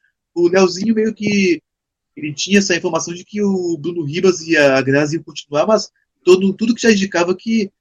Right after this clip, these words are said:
ia ser ele e o Maninho. O Maninho já era assim, desde, é, depois do Carnaval de dois mil e vinte, desde o começo da pandemia, o Maninho já tava, assim, confirmado, é,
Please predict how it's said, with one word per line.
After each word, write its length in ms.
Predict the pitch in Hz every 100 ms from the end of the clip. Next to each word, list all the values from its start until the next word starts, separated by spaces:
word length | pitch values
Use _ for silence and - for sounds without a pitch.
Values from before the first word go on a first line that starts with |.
| _
ia 100 | 180 175
ser 200 | 202 185
ele 220 | 196 226
e 60 | 240
o 40 |
Maninho. 420 | 262 254 254 226
O 20 |
Maninho 360 | 165 156 151 214
já 160 | 202 185
era 280 | 247 240
assim, 420 | 143 - 156 156 135
desde, 680 | 123 175 202 151 143 117 - _ _ _ _ -
é, 140 | 131
depois 380 | 127 160 - 220
do 80 | -
Carnaval 300 | 165 151 170
de 40 |
dois 160 | 151 143
mil 140 | 147
e 60 | 120
vinte, 220 | 139 180 -
desde 200 | 156 156
o 20 |
começo 260 | 143 147 -
da 120 | 143
pandemia, 680 | - 143 143 131 131 170 190
o 120 | 180
Maninho 360 | 175 - 180
já 240 | 175 180 175 _
tava, 220 | - 202 185
assim, 300 | - 175 170
confirmado, 960 | 196 196 196 160 151 214 190 147 147 120 _ _ _ _ _ 123
é, 560 | 131 131 127 123 120